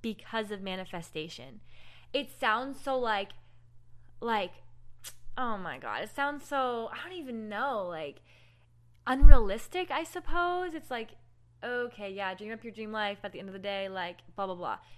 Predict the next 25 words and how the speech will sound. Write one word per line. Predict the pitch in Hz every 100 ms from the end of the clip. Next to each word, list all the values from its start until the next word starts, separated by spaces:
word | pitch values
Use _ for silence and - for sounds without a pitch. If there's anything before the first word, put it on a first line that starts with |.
| -
No, | 220 220 240 220 160 175 - - - - -
if | 247 269
you | 240 208 208 220 254 302
manifest | 254 226 233 226 -
your | 220
dream | 208 202
life, | 190 214 - - - -
like, | 208 196 -
genuinely | - 214 220 226 214 208
manifest | 180 170 - 156 -
it, | 180 165
not, | 196 196 -
like, | 214 214 - - - -
half-ass | - 214 220 208 196 -
it, | 175 -
pardon | 196 196
my | 196
language, | 185 175 175 170 147 170
but, | 185
like, | 185 175 - - - - - 214
if | 208
you | 247
genuinely | 233 190 196 208 233 226 214
manifest | 185 190 240 254 -
it, | 339 359